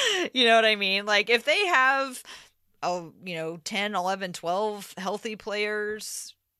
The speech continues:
sure, go for it. But if they only have, like, eight or nine healthy players, like, just, I wanna see Naz Little and the Pink Shoe Shift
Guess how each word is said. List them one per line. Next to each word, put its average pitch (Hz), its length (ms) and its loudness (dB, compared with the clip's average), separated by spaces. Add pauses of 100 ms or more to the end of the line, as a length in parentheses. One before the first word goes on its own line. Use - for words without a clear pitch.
(180)
sure, 165 600 -4
go 160 240 -4
for 180 280 -4
it. 175 180 -2
But 170 140 -2
if 190 140 -6
they 233 140 -2
only 226 240 -4
have, 151 360 -2
like, 131 240 -4
eight 139 180 -6
or 160 120 -4
nine 143 480 -4
healthy 147 340 -12
players, 127 720 -10 (840)
like, 117 380 -10 (160)
just, 180 300 -8 (260)
I 175 160 0
wanna 170 260 -4
see 156 360 -10 (100)
Naz 156 420 -4
Little 151 300 -4
and 143 160 -6
the 139 60 -12
Pink 156 280 -12
Shoe 151 240 -10
Shift - 600 -8